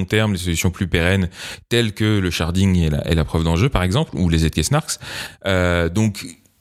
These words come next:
il va continuer à travailler là-dessus, mais il pense qu'il y a aussi un gros travail d'optimisation à faire sur, euh, simplement la technologie qui existe déjà.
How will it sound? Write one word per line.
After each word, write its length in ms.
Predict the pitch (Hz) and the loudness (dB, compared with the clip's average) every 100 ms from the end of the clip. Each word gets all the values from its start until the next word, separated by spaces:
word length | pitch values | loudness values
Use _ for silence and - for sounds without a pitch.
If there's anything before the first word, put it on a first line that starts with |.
| _ | _
il 120 | - 104 | -6 0
va 140 | 107 | 0
continuer 460 | - 127 127 131 117 | 0 -2 0 2 2
à 40 | |
travailler 320 | - 95 92 | 0 0 2
là-dessus, 380 | 85 80 - 175 - - - | 2 0 -2 -2 -4 -16 -4
mais 260 | 95 120 107 | 0 2 2
il 120 | 98 | -2
pense 240 | 110 120 | 0 0
qu'il 80 | - | 2
y 20 | |
a 20 | 92 | 0
aussi 240 | - 117 | 2 0
un 140 | 82 | 0
gros 200 | 85 98 | 0 0
travail 280 | 113 95 98 | 0 0 0
d'optimisation 580 | 98 - 92 82 80 95 | 0 0 0 2 2 0
à 60 | 82 | 2
faire 260 | 104 120 - - - | 2 0 -2 -18 -12
sur, 380 | - - 104 95 | -6 -2 0 2
euh, 100 | 80 | 0
simplement 400 | 95 87 80 95 | 0 -2 0 2
la 80 | 98 | 2
technologie 440 | - 85 80 95 | 0 0 2 2
qui 120 | 95 | 2
existe 340 | 78 82 92 - | 2 2 0 0
déjà. 280 | 78 71 | 0 0